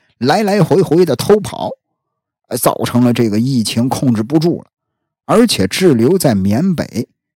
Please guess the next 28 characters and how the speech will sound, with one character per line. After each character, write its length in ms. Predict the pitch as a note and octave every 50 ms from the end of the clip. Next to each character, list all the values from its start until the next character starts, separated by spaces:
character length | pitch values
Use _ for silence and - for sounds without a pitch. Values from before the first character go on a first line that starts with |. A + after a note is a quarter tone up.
| _ -
就 400 | - - A#3+ C#4+ C4 - - -
是 180 | - - - E2+ -
干 200 | - C3+ A#2 G2
电 240 | G#2 - C#3+ A#2 G#2
诈 200 | G2+ D#3+ E3+ F3+
的， 180 | - - - _ _ _ _ _ _ _ _ _ _ _ _ _ _ _ _ _
也 220 | - G2 A#2+ E3 E3+
有 160 | B2+ - -
些 180 | G2 - A#2+ A#2
是 320 | A2 - G2+ F#2 F2+ F2
开 200 | F2+ - - A#2
赌 160 | G#2+ G#2 A2 A#2
场 280 | - - - - - -
的 140 | G#2+ A2 - _ _ _ _ _ _ _
啊， 200 | _ - E2+ E2
贩 320 | F2 - - - - G#2+ G2
卖 280 | G#2 A#2 A2+ G#2 F#2
翡 240 | - - - - F#2
翠 320 | - - - F3+ C3 F2 -
的， 200 | - F2+ E2+ - _ _ _ -
甚 320 | - - D#3+ B2+ G2+ F#2+
至 200 | F#2+ A2+ G#2 G2
是 160 | F#2 - G2
走 160 | F2+ - - - -
私 200 | - - - B2
毒 160 | A2 A#2+ C3+
品 260 | C#3 - - - -
的。 140 | F#2+ G#2+ A2